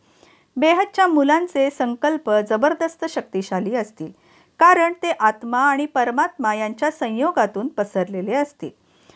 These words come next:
बेहदच्या कलेमधून बापूजींच्या मस्तकातून येणारे परमप्रकाशाचे किरण पसरवणारे माध्यम किंवा ट्रान्सफॉर्मर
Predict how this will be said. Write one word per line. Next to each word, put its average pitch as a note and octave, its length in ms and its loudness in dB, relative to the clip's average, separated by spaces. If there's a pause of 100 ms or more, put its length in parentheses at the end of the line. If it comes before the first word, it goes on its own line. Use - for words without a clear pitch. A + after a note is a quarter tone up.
(180)
बेहदच्या F4+ 480 4
कलेमधून C4+ 720 0
बापूजींच्या D4 640 0
मस्तकातून D#4+ 720 -4
येणारे A#3 400 2
परमप्रकाशाचे C4+ 960 0
किरण C4 500 0 (800)
पसरवणारे D#4+ 560 4
माध्यम C#4+ 600 2
किंवा D4+ 200 -2
ट्रान्सफॉर्मर B3 840 -2